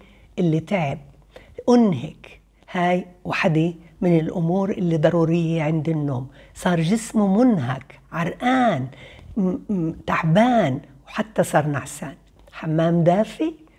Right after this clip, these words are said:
وجبة خفيفة. ثلاث عناصر مهمة قبل النوم. هدول لازم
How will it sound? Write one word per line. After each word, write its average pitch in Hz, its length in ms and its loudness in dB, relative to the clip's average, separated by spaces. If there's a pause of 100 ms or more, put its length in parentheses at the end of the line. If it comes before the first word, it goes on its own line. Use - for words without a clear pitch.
(260)
وجبة 160 280 0
خفيفة. - 580 -6 (460)
ثلاث 285 240 4 (720)
عناصر 202 640 0
مهمة 196 540 0
قبل 160 280 -2
النوم. 147 400 -2 (540)
هدول 247 600 2 (320)
لازم 247 540 4